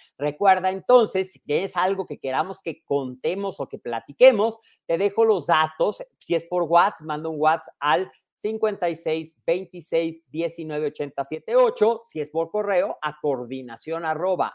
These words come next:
amedweb. "Oye, yo quiero que hables de esto, me gustaría que trataran en esta cápsula este tema". Recuerda que si tú eres entrenador o quieres ser entrenador, tenemos un seminario del entrenador que te da muchísima información,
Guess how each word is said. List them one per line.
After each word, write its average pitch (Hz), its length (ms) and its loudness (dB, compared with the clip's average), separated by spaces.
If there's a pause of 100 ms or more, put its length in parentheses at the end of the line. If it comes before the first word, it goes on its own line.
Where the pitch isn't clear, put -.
(120)
amedweb. 170 640 2 (240)
"Oye, 165 240 0
yo 156 160 -2
quiero 160 240 -2
que 156 100 -4
hables 147 380 -2
de 185 260 -4
esto, 185 380 -4
me 147 100 -4
gustaría 131 560 -4
que 139 260 -4
trataran 135 520 -2
en 139 100 -8
esta 139 260 -6
cápsula 147 440 -2
este 156 160 -6
tema". 220 440 4 (280)
Recuerda 233 640 0
que 208 120 -2
si 160 180 -12
tú 208 180 -4
eres 226 240 -4
entrenador 180 720 -2
o 175 300 2
quieres 240 480 2
ser 180 140 -4
entrenador, 151 580 -4
tenemos 156 380 -10
un 185 140 -10
seminario 156 640 -4
del 160 120 2
entrenador 123 540 -4
que 151 80 -6
te 131 120 -8
da 127 120 -2
muchísima 214 540 -10
información, 143 680 2